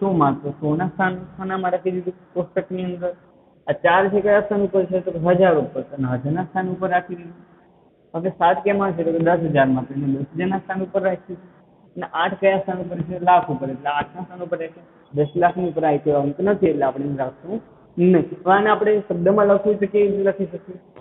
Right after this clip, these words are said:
તો કે જો આ બેને આપણે સાથે બોલી શકીએ, બરોબર? કારણ કે લાખ અને દસ લાખ, તો અહીંયા દસ લાખમાં કોઈ છે નહીં,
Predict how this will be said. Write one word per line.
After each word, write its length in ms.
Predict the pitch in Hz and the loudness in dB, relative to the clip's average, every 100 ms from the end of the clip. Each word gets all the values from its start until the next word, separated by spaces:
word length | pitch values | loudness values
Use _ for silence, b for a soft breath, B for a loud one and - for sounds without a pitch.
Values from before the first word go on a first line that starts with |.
| - | -16
તો 60 | - | -10
કે 160 | 170 156 | -4 0
જો 120 | 175 | 4
આ 140 | 156 | 4
બેને 280 | 151 151 156 | 4 2 2
આપણે 260 | 147 156 - - - - | 0 -2 -6 -12 -14 -4
સાથે 220 | 147 151 | -4 0
બોલી 240 | 143 131 | 2 2
શકીએ, 300 | 127 - 131 | 2 -4 -4
બરોબર? 320 | 135 208 202 131 | 0 2 2 0
કારણ 260 | - 147 | -4 -10
કે 120 | 143 | -10
લાખ 320 | 139 139 170 175 | -4 -2 -2 -4
અને 120 | 180 | -2
દસ 240 | 185 185 | -2 -2
લાખ, 140 | 139 127 | -8 -14
તો 340 | _ _ 160 | _ _ -4
અહીંયા 180 | 165 180 | -2 0
દસ 180 | 160 156 | -2 0
લાખમાં 280 | 165 160 165 | -2 -2 -6
કોઈ 140 | 180 | -6
છે 280 | 170 - 165 | -6 -2 0
નહીં, 200 | 180 156 | 0 -2